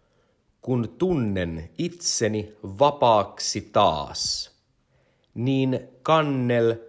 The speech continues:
puhkeaa soimaan. On henkeni nuori, se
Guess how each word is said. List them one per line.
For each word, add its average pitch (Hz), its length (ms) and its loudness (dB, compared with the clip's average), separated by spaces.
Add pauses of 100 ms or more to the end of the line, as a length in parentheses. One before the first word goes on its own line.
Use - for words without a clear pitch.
(120)
puhkeaa 117 920 0
soimaan. 82 1040 -4 (960)
On 117 340 0 (340)
henkeni 131 880 -2
nuori, 107 880 -2 (380)
se - 640 -4